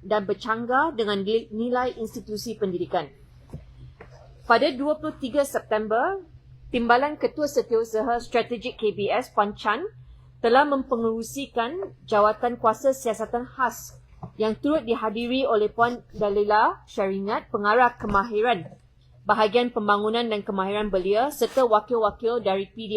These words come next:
R M bagi mendengar keterangan yang kemudiannya menyerahkan kepada Lembaga Tata Tertib Pelajar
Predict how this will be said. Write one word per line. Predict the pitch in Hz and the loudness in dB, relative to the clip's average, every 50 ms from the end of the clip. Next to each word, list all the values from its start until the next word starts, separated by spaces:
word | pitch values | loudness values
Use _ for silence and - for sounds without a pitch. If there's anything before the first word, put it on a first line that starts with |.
| 208 - | 0 0
R | 175 175 175 | 0 -2 -2
M | 156 185 190 233 330 359 - - _ - - - - - _ - | -2 -2 -2 -2 -4 -6 -10 -16 _ -20 -20 -20 -20 -20 _ 2
bagi | - 214 226 220 285 277 | 4 4 4 4 0 0
mendengar | 247 240 226 226 226 233 240 247 254 247 | 0 0 0 0 -2 -2 -2 -2 -2 -4
keterangan | 220 - - 208 208 208 208 226 233 226 | -4 -2 0 2 2 2 2 0 -2 -4
yang | 214 202 - | -4 -4 -4
kemudiannya | - 214 214 226 202 240 262 269 269 247 247 | -4 -4 -2 -2 0 0 0 0 2 0 -2
menyerahkan | 233 220 208 202 208 202 208 220 226 - - 254 247 247 | -2 0 0 0 0 2 2 0 0 -2 -2 -4 -4 -4
kepada | - - 202 185 196 | -4 -2 -2 -2 0
Lembaga | 202 190 196 190 196 208 208 208 240 226 | -2 -2 -2 0 0 0 0 0 -2 -2
Tata | - 202 202 - 202 202 | -2 -2 -2 -2 -4 -4
Tertib | - 190 - - 208 202 - - | -6 -6 -2 -2 -2 -2 -2 -4
Pelajar | 185 175 175 165 - 170 175 254 320 | -4 -4 -2 -2 -2 0 0 0 -2